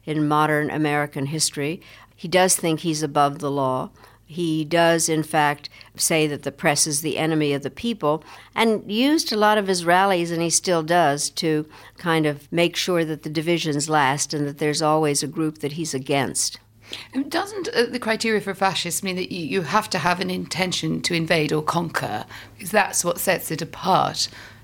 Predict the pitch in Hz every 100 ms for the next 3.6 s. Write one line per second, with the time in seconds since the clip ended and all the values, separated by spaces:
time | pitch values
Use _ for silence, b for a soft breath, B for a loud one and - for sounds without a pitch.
0 | - 165 156 156 156 156 151 147 - 170
1 | 156 147 165 151 156 151 123 - - -
2 | 156 143 - 165 165 151 - 226 143 -
3 | - - - - - 220